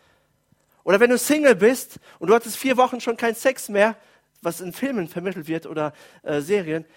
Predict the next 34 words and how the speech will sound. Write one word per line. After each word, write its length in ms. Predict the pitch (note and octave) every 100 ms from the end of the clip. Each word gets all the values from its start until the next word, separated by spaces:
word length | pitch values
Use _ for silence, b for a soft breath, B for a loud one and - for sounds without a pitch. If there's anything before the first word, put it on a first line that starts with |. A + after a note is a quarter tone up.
| b
hey, 100 | D#3
das 180 | F#3+ -
ist 120 | -
doch 80 | A3+
nicht 200 | A#3+ -
normal. 420 | G#3+ G#3+ C4 A3+
Wo 80 | F3+
gehst 360 | A3 - A3 -
du 40 |
hin 220 | F#3 D4+ C4+
mit 140 | A3
deinem 200 | F#3+ E3+
ganzen 300 | F3+ F3 D#3+
Trieb, 340 | - F3+ -
o-, 220 | C3 G3 - b b b
oder? 320 | - G3 G#3+ F#3+ b b
Das 120 | F3+
ist 100 | F3+
doch 100 | A3
verrückt. 540 | - A3 C#4+ - - -
Wie, 120 | F3+ - B B B
also 200 | E3+ F#3
das 160 | G3+
ist 100 | -
doch 140 | A3 G3
kaum 220 | A#3+ A3+
auszuhalten. 800 | B3 C#4+ - A3 G#3+ G3+ D3 A#2 - _ _ _
Als 260 | F#3 -
Single 280 | C4 C4+ C4
und 140 | G3+ -
vier 260 | C4 A#3+
Wochen 240 | A#3 A3+ G#3
nicht, 260 | B3 -
wie, 120 | G3